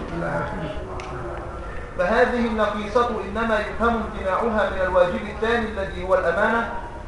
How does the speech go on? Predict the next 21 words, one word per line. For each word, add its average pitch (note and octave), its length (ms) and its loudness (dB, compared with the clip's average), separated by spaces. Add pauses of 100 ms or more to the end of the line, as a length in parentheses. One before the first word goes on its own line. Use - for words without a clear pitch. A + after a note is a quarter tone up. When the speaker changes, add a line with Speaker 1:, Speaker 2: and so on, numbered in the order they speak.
(320)
Speaker 2:
لمنافاتها A3 1200 4 (240)
للمعصية F3+ 540 2 (140)
والمكروه. F3 680 2
Speaker 1:
آه، F3 220 2
يبقى D3 280 0
هذه F#3+ 440 8
النقيصة D#3 840 2 (360)
اللي C#3 300 0
هي D3+ 80 6
في D3 160 2
غير E3+ 500 6
كذب D#3+ 400 4
اللسان D3 460 6 (480)
يفهم F#3 420 6 (100)
امتناعها E3+ 840 10
من E3+ 160 2
الواجب F3 500 6
الثاني F3 440 4
اللي E3 160 0
هو E3+ 120 10
الأمانة، D#3+ 680 8